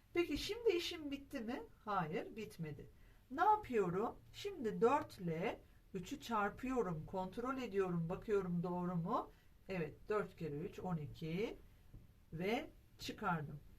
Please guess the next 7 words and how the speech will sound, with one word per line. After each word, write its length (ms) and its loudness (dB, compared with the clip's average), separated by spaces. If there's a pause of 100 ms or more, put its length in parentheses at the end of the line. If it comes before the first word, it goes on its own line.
(160)
Peki 580 4 (220)
benim 380 0
elimde 600 0 (1700)
bu 160 0
boncukları 640 0
dağıttıktan 680 2
sonra 520 -2